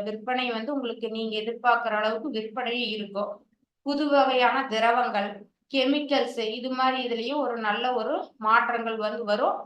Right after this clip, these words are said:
அதே மாதிரி அது விலையும் உயர்வும் கம்-, விலை குறைவும் வந்து இந்த ஆண்டு வந்து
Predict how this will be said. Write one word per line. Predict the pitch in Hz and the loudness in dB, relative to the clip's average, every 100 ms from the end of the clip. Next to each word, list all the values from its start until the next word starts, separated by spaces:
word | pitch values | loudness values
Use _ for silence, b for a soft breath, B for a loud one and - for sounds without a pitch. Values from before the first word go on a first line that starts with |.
| - | -12
அதே | - 220 262 | -6 0 0
மாதிரி | 262 277 | 2 4
அது | 269 240 220 | 4 4 2
விலையும் | 226 254 269 269 302 285 247 | 0 2 2 2 0 -2 -2
உயர்வும் | 220 240 262 262 320 | -2 -2 -2 -2 0
கம்-, | 247 220 220 208 202 | 2 2 2 -2 -4
விலை | 208 233 269 269 - - | -4 -2 0 -2 -8 -14
குறைவும் | - 240 254 262 277 | 0 2 2 0 -2
வந்து | 226 254 | 0 0
இந்த | 320 233 | 0 4
ஆண்டு | 208 214 220 | 4 2 -4
வந்து | 202 214 | -6 -6